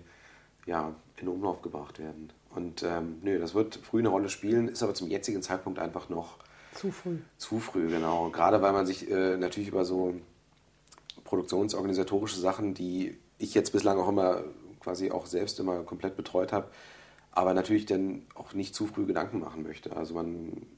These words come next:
Speaker 1: im besten Sin-, Sinne kommt man ja vom Inhalt irgendwie zur Form und, ähm, ja, sozusagen. Und, und dann kommt eigentlich, dann ist die Frage, wie macht man's oder wie wird es möglich? Und auch eine Auswertung steht jetzt, gerade weil der Film ja noch nicht mal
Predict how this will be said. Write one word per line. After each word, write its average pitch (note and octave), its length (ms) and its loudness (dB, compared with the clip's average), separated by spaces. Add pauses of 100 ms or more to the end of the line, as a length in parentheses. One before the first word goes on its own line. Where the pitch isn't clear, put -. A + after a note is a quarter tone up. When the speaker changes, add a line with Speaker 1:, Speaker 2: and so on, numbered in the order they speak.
(160)
Speaker 1:
im E2 120 -8
besten F2+ 380 -2
Sin-, - 340 -8
Sinne F2+ 200 2
kommt F2+ 180 -2
man F#2 120 2
ja F2 60 -2
vom F2 180 -4
Inhalt F#2+ 380 -2
irgendwie E2 300 -4
zur E2+ 120 -8
Form F#2 340 2
und, D#2+ 300 -8
ähm, D#2 320 -6 (1300)
ja, C#2+ 300 -4
sozusagen. D2+ 480 -6
Und, D#2+ 240 -6
und E2 220 -4 (160)
dann F2+ 240 4
kommt F#2 280 -2
eigentlich, E2+ 340 -4
dann E2+ 180 -4
ist E2+ 240 -6
die F2+ 60 -2
Frage, D#2 380 -2
wie F2 200 -6
macht F2+ 260 -4
man's C#2+ 260 -8
oder D2+ 200 -6
wie D#2+ 200 -8
wird D2+ 120 -12
es - 120 -10
möglich? E2 520 -4
Und D#2+ 240 -8 (600)
auch - 140 -14
eine D#2+ 160 -6
Auswertung E2+ 560 -4
steht D#2 220 -8
jetzt, - 340 -6
gerade D#2+ 220 0
weil D#2 80 2
der C#2+ 80 0
Film F2 220 0
ja E2 60 -2
noch D#2+ 160 -8
nicht D#2+ 180 -12
mal D2+ 280 -4